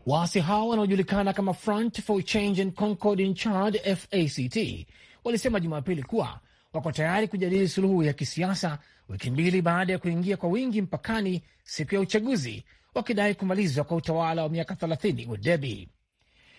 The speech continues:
Walifika karibu kama kilomita mia mbili hadi mia tatu kutoka mji mkuu Njamena kabla ya kurudishwa nyuma na jeshi. Kikosi cha anga tangu hapo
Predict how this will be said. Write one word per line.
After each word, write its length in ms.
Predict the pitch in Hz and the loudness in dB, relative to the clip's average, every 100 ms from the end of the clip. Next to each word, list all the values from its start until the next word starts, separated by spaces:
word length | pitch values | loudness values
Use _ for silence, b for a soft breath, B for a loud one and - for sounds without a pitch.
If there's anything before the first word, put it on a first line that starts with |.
| b b | b b
Walifika 440 | 110 113 202 202 | -6 -2 -2 0
karibu 300 | 196 202 196 | 2 2 2
kama 300 | - 202 196 | 0 0 0
kilomita 460 | 196 185 185 185 190 | -2 -2 0 -2 -2
mia 140 | 175 | -2
mbili 300 | 165 196 214 | 0 0 -2
hadi 280 | 180 202 170 | -2 -4 -4
mia 200 | 127 127 | -4 -6
tatu 460 | - 226 - 180 139 b b | -4 -4 -2 -2 -4 b b
kutoka 300 | b 156 180 | b -2 0
mji 180 | 190 185 | 2 2
mkuu 300 | 202 - 220 | 0 2 2
Njamena 580 | 208 220 214 113 101 - - _ _ _ | 2 2 2 -2 -6 -12 -20 _ _ _
kabla 260 | 170 180 185 | 0 2 2
ya 40 | |
kurudishwa 380 | - 180 170 180 | 0 0 0 0
nyuma 240 | 202 160 | 2 0
na 100 | 117 | -2
jeshi. 580 | 87 156 165 131 92 - _ b b b b b | -2 -2 0 -2 -6 -14 _ b b b b b
Kikosi 360 | - 151 156 165 | -2 0 2 0
cha 140 | 202 | -2
anga 460 | 175 196 196 208 214 | 0 0 2 0 0
tangu 300 | 196 180 135 | -2 -2 -2
hapo 440 | - 233 208 101 | -2 -4 -6 -10